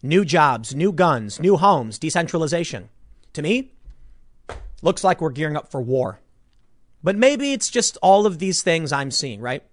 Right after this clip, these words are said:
It could just be that I'm looking for, it's my confirmation bias, and this could be totally normal. But they're saying it,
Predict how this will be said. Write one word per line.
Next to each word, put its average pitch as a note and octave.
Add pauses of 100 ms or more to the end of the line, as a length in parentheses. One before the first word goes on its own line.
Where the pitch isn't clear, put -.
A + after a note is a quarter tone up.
(360)
It -
could B3
just B3
be G#3
that F#3
I'm F3+
looking G#3+
for, G3
it's F#3
my D#3+
confirmation C3+
bias, A#2+ (180)
and B3
this E3+
could C3
be B2+
totally A#2+
normal. G#2 (540)
But F3
they're F#3+
saying G3
it, F#3